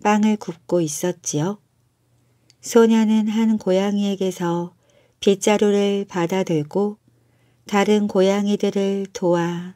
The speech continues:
청소를 하기 시작했습니다. 그 다음엔 행주를 들고 설거지를 도왔어요.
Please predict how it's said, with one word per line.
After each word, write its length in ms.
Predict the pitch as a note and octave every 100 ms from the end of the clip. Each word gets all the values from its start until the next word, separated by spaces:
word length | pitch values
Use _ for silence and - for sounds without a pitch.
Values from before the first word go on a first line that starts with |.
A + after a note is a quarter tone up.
| _
청소를 640 | - A3+ A3+ A#3 A3+ A3
하기 280 | A3 G#3 C#3
시작했습니다. 1200 | C#3 F#3 F3+ F3+ - F3 F3+ F3 E3+ D#3+ D#3+ E3+ - _ _ _ _ _ A#2+ - _ _ _ _ _ _ _ _ _ _ _ -
그 320 | A3 G#3+ G#3
다음엔 840 | G#3 F#3+ F3+ G3+ F#3+ F#3+ F#3 F#3 F#3+
행주를 580 | - A3+ A3 A3+ A3 A3
들고 640 | G3+ E3+ E3 E3+ E3 F3 -
설거지를 760 | - A3 G#3+ A3 G#3 G#3+ G#3 G#3
도왔어요. 840 | - E3+ F3 - - D3 F3+ G3+